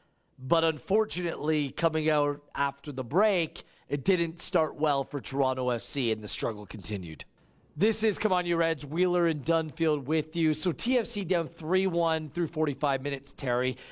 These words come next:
You and I looked at each other and said, "There's still hope here." But the second half just started all in the wrong way. Just two minutes in, again, an uncharacteristic, uncharacteristic back pass by Steven Beitashour. Played in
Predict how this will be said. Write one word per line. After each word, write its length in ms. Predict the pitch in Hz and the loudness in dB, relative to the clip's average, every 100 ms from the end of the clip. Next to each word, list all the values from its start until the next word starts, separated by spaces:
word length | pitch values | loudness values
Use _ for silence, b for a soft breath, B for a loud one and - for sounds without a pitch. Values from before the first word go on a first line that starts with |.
| B | B
You 120 | 196 | 2
and 80 | 240 | 4
I 80 | 208 | 2
looked 280 | 156 160 175 | 2 0 0
at 100 | 147 | -2
each 160 | 139 | 0
other 180 | 143 131 | 0 0
and 100 | 127 | -4
said, 340 | - 147 135 139 - | 0 2 2 -2 -4
"There's 140 | 208 | -2
still 260 | - 359 277 | 2 0 0
hope 360 | 240 339 339 | 0 0 0
here." 380 | - 143 107 101 B B B - | -4 -2 -2 -6 B B B -4
But 140 | 175 | -2
the 80 | 190 | -2
second 340 | - 208 180 | -2 -2 -2
half 240 | 147 156 - | -6 -8 -10
just 200 | 131 - | -8 -6
started 560 | - 156 160 147 139 139 - | 0 2 2 2 -2 -6 -4
all 260 | 143 147 151 | -2 0 -2
in 80 | 135 | -4
the 80 | |
wrong 420 | 123 120 120 113 104 | -4 -2 -2 -4 -4
way. 200 | 113 110 | -2 -2
Just 300 | 107 - - | -6 -10 -8
two 220 | - 226 | -2 2
minutes 340 | 185 131 - 139 | 2 -2 -6 -2
in, 260 | 147 139 - B B B B - - | 0 -2 -8 B B B B -12 -6
again, 480 | 117 104 190 214 | -4 2 2 2
an 160 | 117 113 | -4 -6
uncharacteristic, 920 | 123 147 - 156 151 156 147 - 170 - - | -6 -8 -2 0 2 2 -2 -4 -10 -10 -4
uncharacteristic 1040 | 139 185 - 185 160 165 147 170 175 127 | -2 -2 0 -2 0 0 0 0 -2 -2
back 300 | 113 143 180 | 2 2 0
pass 240 | - 135 - | -2 -2 -4
by 100 | 143 | -10
Steven 340 | - 160 143 | -8 -4 0
Beitashour. 440 | 139 156 151 165 147 B B | 0 0 0 -4 -4 B B
Played 280 | - 226 240 | -2 0 2
in 220 | 240 233 | 0 -2